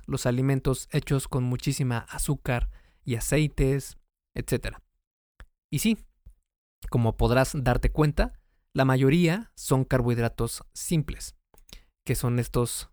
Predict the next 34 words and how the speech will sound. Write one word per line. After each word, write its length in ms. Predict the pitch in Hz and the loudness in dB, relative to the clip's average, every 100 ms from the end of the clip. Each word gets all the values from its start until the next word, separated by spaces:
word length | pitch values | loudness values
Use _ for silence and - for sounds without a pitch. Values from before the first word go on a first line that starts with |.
| _ | _
eh, 160 | - 113 | -10 -8
tipos 320 | - 131 127 | -4 0 0
de 100 | 127 | 0
carbohidrato 600 | - 123 143 180 165 160 | -2 0 2 2 0 -2
que 280 | 156 131 127 | -2 -2 -2
tienen 460 | 123 - 131 131 - - | -2 0 2 0 -4 -4
una 280 | 160 156 139 | 0 2 0
sola 260 | 143 127 | 0 0
fuente 460 | 123 123 123 127 127 - | 0 -4 -2 -4 -4 -8
de 80 | |
azúcar. 420 | 123 - 151 131 - - - - - - - - _ _ _ _ - _ _ | -6 -6 -6 -8 -10 -16 -20 -20 -20 -20 -20 -20 _ _ _ _ -20 _ _
Por 140 | 123 | 0
ejemplo, 280 | 120 160 160 | 2 2 4
en 100 | 156 | 4
este 180 | 151 165 | 4 0
estudio 500 | 147 208 190 202 240 - - - | -2 2 2 2 0 -6 -20 -4
se 120 | 147 | -2
encontró 520 | 135 139 131 151 165 | 2 0 4 4 4
que 320 | - 175 180 | 2 0 2
los 260 | 165 151 - | 2 0 0
alimentos 720 | 151 147 160 165 156 156 - | 0 2 2 2 0 -4 -2
ultraprocesados 1080 | - 233 - 160 131 123 120 127 170 226 - _ | 0 0 2 2 0 0 0 0 0 -6 -14 _
son 300 | - 151 151 | -2 0 0
mucho 440 | - 151 208 - 160 | 2 2 2 2 2
menos 260 | 143 139 | 2 0
saciantes 640 | - 123 139 131 - 160 - | -2 -4 -2 -2 -2 -6 -6
que 180 | - 123 | -4 -4
los 160 | 123 | -4
que 120 | - | -4
son 240 | 131 135 131 | -2 0 2
de 60 | |
origen 320 | 127 123 131 123 | 0 0 -2 -2
más 260 | 120 120 | 0 -2
natural, 440 | 123 - 147 190 | -4 -4 -2 -2